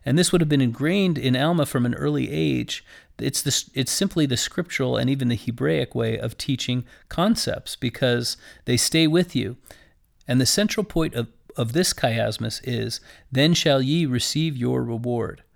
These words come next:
So talking about receiving your reward, and then he, he illustrates, you give this and you get this. And it, and it all matches. Each,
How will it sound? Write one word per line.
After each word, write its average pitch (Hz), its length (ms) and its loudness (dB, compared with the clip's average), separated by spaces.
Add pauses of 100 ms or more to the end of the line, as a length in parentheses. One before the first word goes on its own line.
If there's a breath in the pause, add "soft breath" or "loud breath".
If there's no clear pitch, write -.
(340 soft breath)
So 123 480 2
talking 196 360 2
about 156 240 8
receiving 175 440 2
your 165 120 4
reward, 135 540 2 (240 loud breath)
and 127 160 2
then 156 140 6
he, 131 360 0
he 123 280 -4
illustrates, 160 720 2
you 127 140 2
give 160 420 2
this 139 460 2 (260 soft breath)
and 113 160 0
you 117 80 2
get 131 380 0
this. 127 480 -4 (340 soft breath)
And 117 160 2
it, 123 140 -2
and 127 100 0
it - 80 -4
all 170 260 6
matches. 160 600 2 (220 soft breath)
Each, 170 240 2